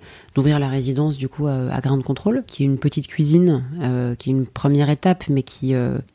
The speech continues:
qu'on a vraiment imaginé comme étant un, un, un, on parle de restaurant tremplin, je sais pas si ça existe comme terme, mais qui, qui a vraiment vocation d'a-, à être à la fois un lieu de formation pour des cuisiniers qui veulent derrière lancer leur propre activité, comme Nabil, comme Magda, enfin, on pourra en parler après,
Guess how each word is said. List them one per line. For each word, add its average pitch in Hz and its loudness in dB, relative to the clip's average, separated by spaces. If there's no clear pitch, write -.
qu'on 151 6
a 156 6
vraiment 160 6
imaginé 165 6
comme 143 2
étant 160 2
un, 127 -2
un, 131 -2
un, 127 -4
on 131 0
parle 147 0
de 143 0
restaurant 147 0
tremplin, 160 0
je 151 2
sais 147 -2
pas 139 -2
si - -12
ça 131 -4
existe 127 -4
comme 139 -4
terme, 170 -2
mais 135 0
qui, - -20
qui - 0
a - 6
vraiment 151 4
vocation 160 2
d'a-, 151 0
à 139 -4
être - -6
à 175 2
la 180 6
fois 180 2
un 165 6
lieu 156 4
de 151 -4
formation 151 0
pour 139 -2
des 139 0
cuisiniers 151 2
qui 147 -4
veulent 135 0
derrière 139 0
lancer 151 0
leur 143 0
propre - -4
activité, 143 -2
comme 135 2
Nabil, 135 0
comme 127 -2
Magda, 127 -2
enfin, 120 -4
on - -6
pourra 117 -8
en 120 -8
parler 123 -6
après, - -10